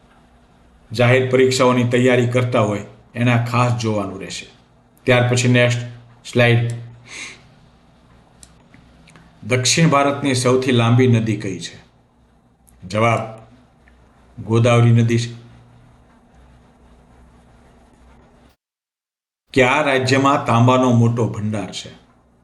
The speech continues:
જવાબ, રાજસ્થાન રાજ્ય. ગંગા નદી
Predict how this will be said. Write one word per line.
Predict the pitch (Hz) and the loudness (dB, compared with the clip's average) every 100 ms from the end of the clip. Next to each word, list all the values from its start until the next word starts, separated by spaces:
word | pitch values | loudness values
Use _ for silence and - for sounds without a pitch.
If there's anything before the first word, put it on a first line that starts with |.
| _ _ _ - | _ _ _ -18
જવાબ, | 87 110 113 110 - - - _ _ _ _ _ _ _ _ _ _ _ 107 | -4 0 0 -2 -6 -14 -20 _ _ _ _ _ _ _ _ _ _ _ -10
રાજસ્થાન | 98 101 113 - 117 110 | -8 -4 -4 -2 -2 0
રાજ્ય. | 113 110 107 - - - _ _ _ _ _ _ _ _ _ _ _ _ _ _ _ _ _ _ - _ - - _ _ _ _ - _ - - 117 | -2 -4 -6 -12 -20 -20 _ _ _ _ _ _ _ _ _ _ _ _ _ _ _ _ _ _ -20 _ -20 -20 _ _ _ _ -20 _ -20 -12 0
ગંગા | 113 127 139 | 4 4 4
નદી | 135 131 139 | 2 2 2